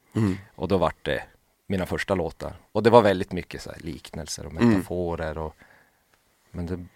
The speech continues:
Speaker 2: jag går väl mer och mer mot att liksom kommunicera ganska rakt. Och jag tror det, det, när jag kom, flyttade hem till Gällivare så hittade jag nog ett, ett uttryck som, eh,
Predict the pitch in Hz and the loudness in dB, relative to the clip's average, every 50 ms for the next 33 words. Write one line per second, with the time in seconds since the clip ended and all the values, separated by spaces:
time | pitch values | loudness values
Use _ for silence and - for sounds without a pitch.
0 | _ _ - - _ - 85 90 92 98 95 80 76 76 76 80 85 85 82 80 | _ _ -20 -20 _ -10 -6 -4 -4 -4 -4 -4 -6 -6 -6 -4 -4 -4 -4 -4
1 | 82 87 92 87 80 78 76 78 - - - - - - - - - - 73 76 | -4 -4 -4 -4 -4 -6 -8 -10 -12 -14 -16 -16 -16 -16 -16 -14 -12 -12 -12 -12
2 | 76 - - _ _ _ _ _ _ _ _ _ _ _ _ - - 80 82 82 | -14 -18 -20 _ _ _ _ _ _ _ _ _ _ _ _ -12 -10 -8 -8 -8
3 | 80 78 - - 95 92 90 82 82 80 - - 85 82 78 95 110 107 85 80 | -8 -8 -4 -2 -2 0 0 -2 -2 -4 -6 -6 -6 -4 0 2 2 2 2 0
4 | - - - _ - - - _ _ _ _ _ _ _ _ _ _ _ _ _ | -6 -12 -20 _ -20 -20 -20 _ _ _ _ _ _ _ _ _ _ _ _ _
5 | _ _ _ _ _ _ _ _ _ _ _ - 104 95 - - 107 95 92 92 | _ _ _ _ _ _ _ _ _ _ _ 0 0 0 0 0 0 0 0 0
6 | 85 69 67 - _ _ - 98 101 - _ _ - - - - - - 98 95 | -2 -6 -10 -18 _ _ -8 -8 -8 -8 _ _ -20 -20 -18 -12 -8 -6 -6 -6
7 | - - - - - - 95 - - 90 90 92 92 - - - 104 117 104 82 | -6 -8 -10 -8 -6 -6 -6 -4 -4 -4 -4 -4 -6 -6 -4 -2 -2 -2 -2 -4
8 | 76 78 78 78 78 - - 82 80 82 - - - - 85 80 76 78 78 78 | -6 -8 -10 -10 -10 -10 -8 -8 -8 -10 -12 -10 -8 -6 -6 -6 -6 -8 -8 -10
9 | 76 76 - - - - - 87 - - 82 78 76 - - - 80 - _ - | -10 -12 -16 -20 -20 -18 -18 -16 -14 -14 -14 -14 -14 -14 -12 -12 -12 -14 _ -16
10 | - - 82 80 76 - _ _ _ _ _ _ _ _ _ _ _ _ _ _ | -16 -16 -14 -16 -18 -18 _ _ _ _ _ _ _ _ _ _ _ _ _ _
11 | _ _ _ _ _ _ _ _ _ _ _ _ _ _ - - 87 73 - 73 | _ _ _ _ _ _ _ _ _ _ _ _ _ _ -12 -10 -8 -8 -8 -10
12 | 71 57 71 - - - | -12 -12 -12 -12 -12 -14